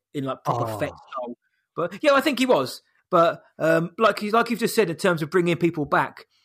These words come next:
Speaker 1: including Fennec now, if they're gonna, if they are gonna bring people back, um, then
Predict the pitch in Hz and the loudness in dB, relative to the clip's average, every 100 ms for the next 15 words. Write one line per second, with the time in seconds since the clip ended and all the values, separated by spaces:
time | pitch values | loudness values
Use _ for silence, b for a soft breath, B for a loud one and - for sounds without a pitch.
0 | _ _ _ _ _ - 214 156 240 202 | _ _ _ _ _ -6 -4 2 2 4
1 | 160 - 185 131 - 131 170 247 269 196 | 2 0 0 0 -2 -2 0 0 0 0
2 | 240 240 247 254 233 214 202 220 180 170 | 2 2 2 2 2 0 0 -2 0 0
3 | 170 127 - - _ _ _ _ _ 143 | 2 0 -2 -18 _ _ _ _ _ -2
4 | 147 156 156 151 156 | -2 0 0 0 -2